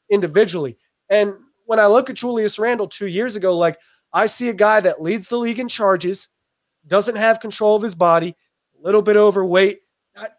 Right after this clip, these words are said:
not great handles. Hi-, his handles weren't really tight, and he was really a one-dimensional scorer.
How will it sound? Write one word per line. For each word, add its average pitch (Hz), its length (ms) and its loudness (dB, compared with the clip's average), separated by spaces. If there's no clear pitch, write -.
not 220 180 -16
great 220 280 -2
handles. 220 480 0
Hi-, 208 60 -2
his 190 240 -6
handles 214 360 -2
weren't 214 220 -2
really 208 240 0
tight, 196 340 0
and 196 120 0
he 240 100 0
was 208 180 -6
really 254 260 0
a 202 60 4
one-dimensional 208 680 0
scorer. 214 440 -2